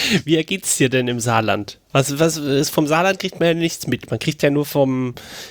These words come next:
Berlin was mit, dass im, äh, dass da im Mauerpark die Leute immer noch zusammen grillen und irgendwie Trichtersaufen machen und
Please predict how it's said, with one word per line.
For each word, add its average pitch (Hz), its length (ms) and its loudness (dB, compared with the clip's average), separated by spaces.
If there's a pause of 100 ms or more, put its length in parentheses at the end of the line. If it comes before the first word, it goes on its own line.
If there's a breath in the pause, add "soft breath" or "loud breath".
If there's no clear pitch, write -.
(160 loud breath)
Berlin 185 500 2
was 175 220 2
mit, 185 180 0
dass 143 140 2
im, 135 320 0
äh, 127 220 0
dass 135 240 2
da 127 140 2
im 127 60 2
Mauerpark 135 520 2
die - 80 -12
Leute 131 240 2
immer 139 180 0
noch 156 120 0
zusammen 139 500 0
grillen 147 440 2
und 127 320 0
irgendwie 127 340 2
Trichtersaufen 147 680 0
machen 147 400 0
und 123 280 -2